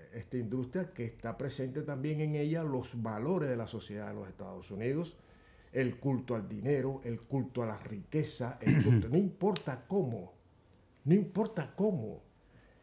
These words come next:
Speaker 1: Eh, da igual que hayan cuarenta y siete o casi cincuenta millones de, de, de personas en la pobreza en Estados Unidos, que estén, que languidecen en las calles, no importa las balaceras que hay todos los días, no importa la exclusión social,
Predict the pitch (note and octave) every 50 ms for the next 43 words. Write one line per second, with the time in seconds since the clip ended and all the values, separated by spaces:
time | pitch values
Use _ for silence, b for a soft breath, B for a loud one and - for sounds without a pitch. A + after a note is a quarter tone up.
0 | - A#2 B2 B2+ B2+ C3 B2 F3+ G3+ F#3 D3+ C#3+ D#3+ F#3 G3+ F3+ D3+ - D#3+ D#3+
1 | F3+ F#3 E3 D#3 D3+ D3+ D3+ C#3 C#3 C3 A#2+ C3 B2 A2+ - - D3+ E3+ F#3 F3
2 | - D3 - E3 D#3 - - - C#3 B2+ A#2+ D3 D#3+ D#3+ D#3 D#3+ C#3+ B2+ A#2+ A#2
3 | A2+ C3+ D3+ D3 C#3+ B2+ A#2+ A#2+ A#2+ A#2 G#2+ A#2 A2+ G#2+ G#2 G2+ G#2 A2+ G#2+ -
4 | - F#2+ - - - C#3+ C#3+ C3+ B2+ A#2 - - G#2+ G#2+ A2 B2+ C#3+ C3 - -
5 | A#2 G2+ G2+ G2+ F#2+ F#2+ F2 E2+ E2 F2+ - F2+ F2+ G2 G#2+ - - G#2 B2+ D3+
6 | D#3+ C#3+ C3 A#2 - G#2+ - - A#2+ A#2+ B2 A#2+ A#2+ A#2+ b b b b b -
7 | C3 B2+ A#2+ A#2 A#2 A2+ G#2 G#2 A2 A#2 B2+ C#3 A#2+ - B2+ A#2 A#2 A2 G#2+ G#2
8 | F#2+ - - - - D#3 E3+ D#3 C#3+ B2+ B2 A#2+ A#2 A#2+ b b b b C3+ D#3+
9 | D#3+ C#3 A#2 - - D#3 E3+ D#3 - - C#3+ C3 B2 G#2+ G#2 A#2 A2+ A2 G#2+ G2+
10 | - - - D3 D3 D3 C3+ B2+ A#2+ A2+ A#2 A2 A2+ A#2 B2 B2+ A#2+ - - A#2
11 | A#2 A2+ A2 A2 G#2+ E2+ F#2+ C3+ C#3+ B2+ B2 A#2+ A2+ G#2+ b b b b b b
12 | D3+ F3+ E3 C#3 A2 - - D3+ D#3 D3+ - - C3 B2 A#2 - - B2+ A2+ A2+
13 | - - B2 A2+ - - A2+ G2+ - - - C3 C#3 C3+ C3 B2 A#2